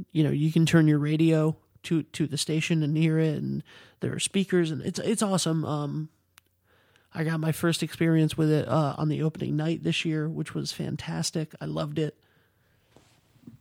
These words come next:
<clears throat> Um, my favorite part of the drive-in, though, my favorite part of the whole night, um, isn't even the movie. It's the previews. Like, for real,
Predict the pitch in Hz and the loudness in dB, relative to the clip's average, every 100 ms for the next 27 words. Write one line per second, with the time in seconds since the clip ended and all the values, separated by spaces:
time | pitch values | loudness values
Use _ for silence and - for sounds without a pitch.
0 | - - - 202 190 160 147 - - - | -20 -18 -16 -12 -12 -14 -16 -20 -20 -20
1 | - 180 165 160 143 143 - - _ _ | -4 2 4 4 4 0 -4 -16 _ _
2 | _ _ _ _ _ _ _ _ - 208 | _ _ _ _ _ _ _ _ 2 4
3 | 240 254 233 208 165 165 165 139 147 156 | 4 4 2 2 0 0 -2 -4 -2 -2
4 | 151 143 135 120 110 - _ - 156 - | -2 -4 -6 -6 -10 -12 _ -8 -4 2
5 | 185 185 175 170 143 - 170 180 156 117 | 4 4 2 2 0 0 4 6 4 0
6 | - _ _ - 147 104 135 156 190 _ | -10 _ _ -2 0 0 -4 -8 -14 _
7 | _ _ 180 202 202 185 170 175 208 147 | _ _ 6 8 8 8 8 8 6 0
8 | - - - 151 - - - - 208 170 | -6 -4 -2 -2 -4 -6 -2 4 4 4
9 | 120 123 - - - _ _ _ - 160 | -2 -4 -8 -12 -20 _ _ _ -2 -2
10 | 147 - - _ _ _ _ _ _ _ | -2 -8 -20 _ _ _ _ _ _ _
11 | _ _ _ - 180 165 151 175 196 214 | _ _ _ 0 4 6 8 8 6 2